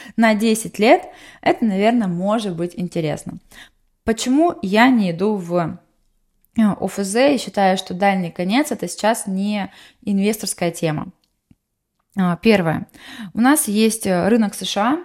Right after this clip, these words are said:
который, э, на ожиданиях, э, снижения ключевой ставки, э, какие-то инвесторы, да, скажем, домохозяйства,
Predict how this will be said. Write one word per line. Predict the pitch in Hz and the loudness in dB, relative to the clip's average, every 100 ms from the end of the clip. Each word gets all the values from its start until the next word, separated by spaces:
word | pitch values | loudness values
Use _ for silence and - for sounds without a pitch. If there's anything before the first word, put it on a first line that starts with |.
| - | -10
который, | - 202 220 220 208 190 196 226 - | -10 -4 -2 0 0 0 -4 -14 -8
э, | 180 180 | -6 -2
на | 214 226 | -2 0
ожиданиях, | 196 190 202 208 185 170 - _ _ _ _ _ _ _ _ | -2 -4 -2 -2 -2 -8 -12 _ _ _ _ _ _ _ _
э, | - 185 | -6 -6
снижения | - 214 233 208 190 | -4 0 2 2 -2
ключевой | - - 190 | -8 -6 -4
ставки, | 190 - 285 - - 190 - - - - - | -2 0 0 0 -4 -4 -6 -20 -20 -20 -4
э, | 190 185 | 0 0
какие-то | 196 190 226 196 | -2 -4 -4 -2
инвесторы, | 196 247 349 - 196 | 2 2 0 -2 0
да, | 190 | 0
скажем, | 247 196 185 | 0 -2 0
домохозяйства, | 190 208 - 202 196 180 180 - - | 2 0 0 0 4 2 0 -8 -10